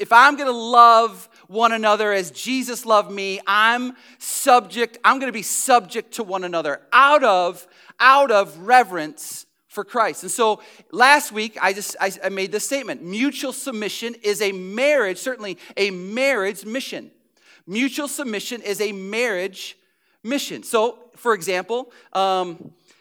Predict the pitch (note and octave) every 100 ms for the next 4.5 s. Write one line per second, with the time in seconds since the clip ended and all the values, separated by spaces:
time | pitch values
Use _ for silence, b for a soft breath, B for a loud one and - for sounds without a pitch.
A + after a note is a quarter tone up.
0 | b _ - F3 F#3+ G3+ E3+ F3 F3 F#3+
1 | F#3+ G3+ G#3 A#3+ _ _ _ - G#3 -
2 | F3+ E3 E3 E3+ E3 D#3+ E3+ D#3 D3 _
3 | D#3 _ _ _ _ _ _ _ _ _
4 | _ - D3 C3+